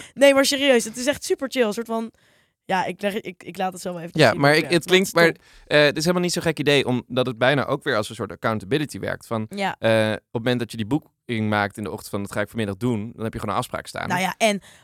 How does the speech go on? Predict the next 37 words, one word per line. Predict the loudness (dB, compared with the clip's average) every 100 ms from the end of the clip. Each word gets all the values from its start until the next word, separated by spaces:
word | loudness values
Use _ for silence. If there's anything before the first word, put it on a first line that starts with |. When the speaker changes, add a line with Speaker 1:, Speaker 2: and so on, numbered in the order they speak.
| -2
Speaker 1:
als | -2 0
je |
dat | -4 -2
cancelt, | 2 2 0 -6 -4
binnen | -2 -4 -2
twaalf | -2 0 0
uur | -4
moet | -4 -6
je |
twintig | -6 -6 -6 -8
euro | -8 -8
betalen. | -10 -10 -10 -6
Speaker 2:
Ja, | -4 -4
hier, | -4 -4
goed, | -4 -10 -4
dat, | -2 -2 -6
Speaker 1:
Dat |
is |
echt | -6 -4
niet | -4
Speaker 2:
<laughs> | -6
Speaker 1:
normaal. | -10 -10
Speaker 2:
maar | -2 0
dat | 0 -2
is | 0
fijn, | 4 4 4
want | -2
dan | -4
moet | -4 -4
je | -2
even | -4 -4
gedwongen | -6 -2 -2 -2 -4
en | -4
het | -6
is | 0
wel | 2 2
flexibel. | 0 -4 -4 -6 -8